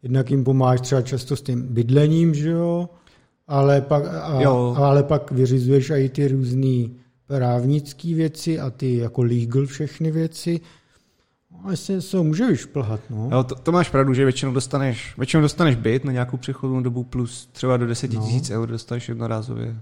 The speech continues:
Speaker 1: Jaký různý věci v tomto. Takže
Speaker 2: No tak.
Speaker 1: já, já se jich zkusím zeptat, jestli budou sdílný tady v tom, no. Třeba
Speaker 2: No.
Speaker 1: jo.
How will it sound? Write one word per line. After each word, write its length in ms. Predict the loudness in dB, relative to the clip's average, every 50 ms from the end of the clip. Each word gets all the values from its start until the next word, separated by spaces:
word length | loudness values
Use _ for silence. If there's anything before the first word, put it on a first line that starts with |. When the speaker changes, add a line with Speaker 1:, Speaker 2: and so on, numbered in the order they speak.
| -16 -16 -16
Speaker 1:
Jaký 320 | -16 -12 -8 -4 -2 0 0
různý 380 | 0 -2 -4 -2 -2 -2 -4
věci 380 | -4 -4 -4 -4 -4 -6 -8 -14
v 60 | -12
tomto. 220 | -10 -6 -6 -6 -6 -6 -10 -8 -2 2
Takže 240 | 4 6 6 6
Speaker 2:
No 60 | 6 4
tak. 180 | 0 0 0
Speaker 1:
já, 120 | 0 2 2
já 200 | 4 4 4 6
se 120 | 6 4
jich 120 | 2 2
zkusím 320 | 0 -4 -2 0 0 2 2
zeptat, 280 | 0 0 0 0 0
jestli 200 | 0 0 0 0
budou 240 | 2 4 4 4 4
sdílný 480 | 2 0 0 2 2 2 2 2 0 0
tady 180 | 0 -2 -2
v 100 | -4 -6
tom, 280 | -6 -4 -4 -2 -2 -2
no. 260 | -4 -4 -4 -6 -8 -10 _ _
Třeba 220 | -10 -6 -2 0
Speaker 2:
No. 100 | 0 0
Speaker 1:
jo. 220 | 0 0 -2 -4